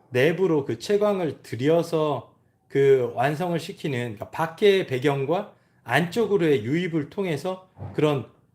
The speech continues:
그 뻥 뚫려 있는 어떤 공간, 공간감 플러스, 어, 이렇게 뭐라고 해야 될까요? 탁 트인 시야, 그러니까 좀 편안해지는 인테리어, 뭔가 답답함을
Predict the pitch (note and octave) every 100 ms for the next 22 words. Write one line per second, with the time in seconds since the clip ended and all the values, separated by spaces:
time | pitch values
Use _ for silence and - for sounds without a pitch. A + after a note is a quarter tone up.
0 | _ C3 B2 A#2+ A#2 A#2 A2 G2+ - -
1 | _ B3 B3+ - B3 B3 A#3 G#3+ F#3+ C3
2 | A#2+ C3+ A#2+ G#2+ - _ _ - C#3+ E3+
3 | G3 F#3 - - E3 G3+ G3+ F#3 F3 D3
4 | F#3+ G3+ F3+ - G#3 G#3 - _ _ _
5 | _ _ _ A#2+ A2+ A2+ A2 A2 A2 G#3
6 | _ _ _ _ _ - A#2 A2 G#2 _
7 | _ _ _ _ A2 A2 A#2 G#2 G2 F#2+
8 | G2+ _ _ _ _ _ _ _ _ -
9 | - C#4+ - C#4 B3+ G#3 - G3 F3 -
10 | - _ _ _ _ _ _ - C3+ C3+
11 | - _ - C#3+ D3 - - D4 D#4+ E4
12 | D4+ F#3+ F3 D3 C3 A#2 A#2+ B2+ D#3+ A#2+
13 | D3 - _ _ - C#3+ D#3 - D#3+ -
14 | A3 A3 A3 G3+ F#3 F3 F3 F#3+ G#3+ G#3+